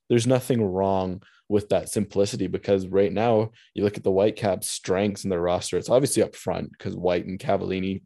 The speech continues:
two very good strikers. They've shown that so far this year, even though they each just have one goal. They've honestly been two of the brighter spots on the Whitecaps team. Okay, that's one. Whereas the other one's probably out wide in terms of how good Raposo is looking at wing back right now, continuing to, to grow and grow.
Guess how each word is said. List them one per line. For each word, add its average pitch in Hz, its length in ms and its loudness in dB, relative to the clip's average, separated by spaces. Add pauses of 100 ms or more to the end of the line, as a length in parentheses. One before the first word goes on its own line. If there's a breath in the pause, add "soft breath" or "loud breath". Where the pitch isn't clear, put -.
(160)
two 120 120 -2
very 101 220 4
good 92 160 -6
strikers. 131 680 2 (320 loud breath)
They've 95 180 -2
shown 117 300 2
that 107 220 2
so 107 160 2
far 104 240 2
this 98 260 -2
year, 95 400 2 (240 loud breath)
even 101 220 2
though 98 180 4 (100)
they 101 120 2
each 107 240 0
just - 180 -2
have 107 180 2
one 95 240 0
goal. 92 440 2 (200 soft breath)
They've 98 240 -4
honestly 104 560 2 (320)
been 101 240 2
two 110 160 0
of 92 60 0
the 95 60 0
brighter 92 320 0
spots 92 420 -2
on 95 80 -4
the 90 60 -6
Whitecaps 98 500 -2
team. 101 240 -4
Okay, 104 240 -2
that's 85 260 -2
one. 104 340 2 (400 soft breath)
Whereas 107 200 4
the 104 100 2
other 101 160 4
one's 101 280 2
probably 127 380 4
out 101 140 6
wide 95 280 4
in 95 100 -2
terms 95 240 -2
of - 60 -12
how 98 160 0
good 92 200 0
Raposo 101 500 2
is 95 100 2
looking 98 300 0
at - 120 -6
wing 95 180 -2
back 95 280 0
right 95 220 2
now, 90 160 -4
continuing 95 580 -4
to, 95 220 0
to - 120 -10
grow 95 300 2
and 90 100 -4
grow. 92 360 0